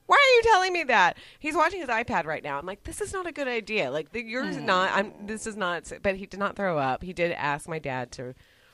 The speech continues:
Speaker 1: roll down the window, but he did not throw up, so shwoo. And he also told my dad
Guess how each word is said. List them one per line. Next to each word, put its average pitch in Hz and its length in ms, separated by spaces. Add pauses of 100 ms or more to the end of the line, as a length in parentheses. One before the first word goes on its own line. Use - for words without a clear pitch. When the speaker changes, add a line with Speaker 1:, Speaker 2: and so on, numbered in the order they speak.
Speaker 1:
roll 156 180
down 143 180
the 147 100
window, 123 460
but 131 240
he 135 380
did 147 220 (160)
not 131 180
throw 78 140
up, 64 240
so 127 340 (380)
shwoo. 127 400 (220)
And 226 100
he 240 80
also 240 380
told 170 680
my 165 140
dad 135 560